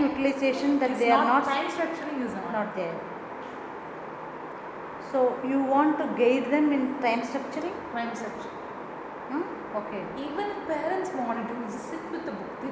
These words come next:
Speaker 2: don't read.
Speaker 1: Yeah, I understand.
Speaker 2: They have all the loopholes to escape.
Speaker 1: <laughs> Okay. Fine. So, why are you exploring this, uh,
Speaker 2: Student who's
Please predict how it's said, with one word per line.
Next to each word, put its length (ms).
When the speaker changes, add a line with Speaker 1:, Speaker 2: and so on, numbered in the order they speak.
Speaker 2:
don't 180
read. 160
Speaker 1:
Yeah, 120
I 160
understand. 480
Speaker 2:
They 800
have 200
all 420
the 140
loopholes 440
to 120
escape. 340
Speaker 1:
<laughs> 200
Okay. 400
Fine. 180
So, 100
why 180
are 160
you 140
exploring 580
this, 180
uh, 320
Speaker 2:
Student 380
who's 140